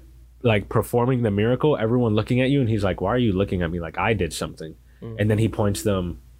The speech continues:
Speaker 1: to Christ. The
Speaker 2: Mm-hmm.
Speaker 1: perfect segue. He's like, "I didn't do anything.
Speaker 2: Yeah.
Speaker 1: I did it because of him." And then he started to preach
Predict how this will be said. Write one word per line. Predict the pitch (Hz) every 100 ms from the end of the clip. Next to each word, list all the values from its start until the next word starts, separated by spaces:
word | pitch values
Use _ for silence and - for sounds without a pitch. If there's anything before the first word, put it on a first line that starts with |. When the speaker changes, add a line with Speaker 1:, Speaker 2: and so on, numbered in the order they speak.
| - - -
Speaker 1:
to | 101
Christ. | - 98 76 - -
The | 139 113
Speaker 2:
Mm-hmm. | -
Speaker 1:
perfect | 131 127 117 -
segue. | 107 92 87
He's | 101 92
like, | 87
"I | 101
didn't | 110 98 90 80 - 87
do | 98 92
anything. | 104 107 - 69 - - - -
Speaker 2:
Yeah. | 110 135
Speaker 1:
I |
did | 104 101
it | 92
because | 92 98 87
of | 85
him." | 104 87
And | 90 92 - 95
then | 98 92
he | 95
started | - 90 85
to | 87
preach | 98 87 -